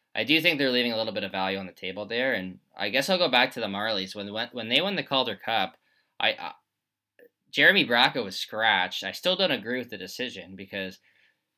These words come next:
Bracco ended up leading the league in scoring the next year.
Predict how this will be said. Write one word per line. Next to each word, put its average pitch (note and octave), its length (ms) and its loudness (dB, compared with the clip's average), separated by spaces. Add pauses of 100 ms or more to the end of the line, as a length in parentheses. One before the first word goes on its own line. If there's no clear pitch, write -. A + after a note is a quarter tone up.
(180)
Bracco C#3 400 6
ended C3 140 2
up A#2 160 4
leading A#2+ 280 4
the G#2 100 -6
league A2 180 -4
in F#2+ 80 -8
scoring A#2+ 640 2
the E2 40 -16
next E2+ 320 -10
year. D2+ 380 -12